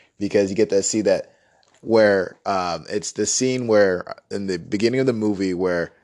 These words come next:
it's obviously that Sub-Zero killed his family, or Scorpion's family, because they're frozen to death. Added on to this, they don't really ever explain why Sub-Zero and Scorpion are fighting each other.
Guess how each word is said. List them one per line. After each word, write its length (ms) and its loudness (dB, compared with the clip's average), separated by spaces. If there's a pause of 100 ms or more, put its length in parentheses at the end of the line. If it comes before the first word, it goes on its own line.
(140)
it's 260 -4
obviously 560 2
that 300 -2
Sub-Zero 560 -2
killed 320 -2
his 100 -6
family, 640 -2 (320)
or 100 -6
Scorpion's 460 0
family, 380 -8
because 500 -8 (460)
they're 340 4
frozen 640 2
to 100 -8
death. 460 -12 (1200)
Added 240 4
on 160 2
to 80 -4
this, 240 -4 (260)
they 80 -4
don't 180 -2
really 240 2
ever 200 2
explain 680 -4 (260)
why 260 0
Sub-Zero 840 2
and 160 -6
Scorpion 600 -2
are 120 -6
fighting 380 0
each 220 -2
other. 300 0